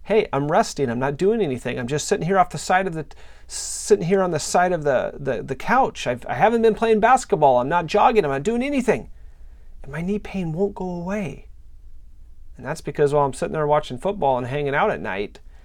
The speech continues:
folding laundry, I'm resting my leg, my heel on the coffee table,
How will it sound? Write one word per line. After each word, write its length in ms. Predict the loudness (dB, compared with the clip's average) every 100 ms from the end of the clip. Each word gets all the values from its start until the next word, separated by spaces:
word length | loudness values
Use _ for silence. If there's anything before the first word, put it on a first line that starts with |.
| -18
folding 400 | 0 4 4 2
laundry, 580 | 0 2 0 0 -2 -2
I'm 200 | -4 -2
resting 500 | 0 0 -2 -6 -4
my 180 | -4 -6
leg, 720 | -6 -4 -4 -4 -6 -8 -12 -16 -20 -20 -18 -12
my 160 | -10
heel 420 | -10 -6 -2 -2 -2
on 120 | -4
the 40 |
coffee 320 | -4 -4 -6
table, 460 | -8 -8 -10 -14